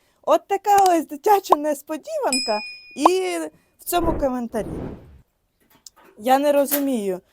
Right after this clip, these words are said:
людина диванний експерт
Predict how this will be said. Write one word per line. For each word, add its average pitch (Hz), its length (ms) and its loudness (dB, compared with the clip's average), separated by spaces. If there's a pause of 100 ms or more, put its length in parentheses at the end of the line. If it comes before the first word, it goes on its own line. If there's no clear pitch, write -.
(180)
людина 285 920 -6 (880)
диванний 285 560 -2
експерт 466 480 -8